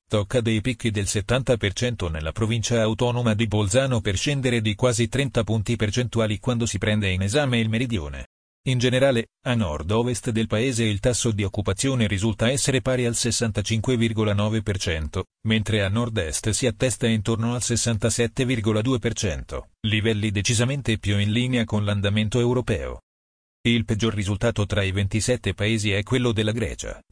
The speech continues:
che, nonostante presenti meno differenze territoriali, riporta un tasso di occupazione del cinquantasette virgola due per cento,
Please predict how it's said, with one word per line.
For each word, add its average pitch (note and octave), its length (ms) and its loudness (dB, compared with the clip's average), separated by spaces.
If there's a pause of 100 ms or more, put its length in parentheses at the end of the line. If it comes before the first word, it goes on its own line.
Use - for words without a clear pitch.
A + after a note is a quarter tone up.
che, B2 100 0
nonostante A#2 580 2
presenti A2 440 0
meno B2+ 220 0
differenze A#2 580 0
territoriali, A#2 640 0
riporta G#2+ 400 0
un A#2+ 160 2
tasso B2 320 0
di G#2 100 0
occupazione A2+ 600 -2
del G2+ 180 0
cinquantasette A2+ 840 0
virgola A2 340 0
due B2 180 0
per A2+ 160 -2
cento, C2+ 580 -6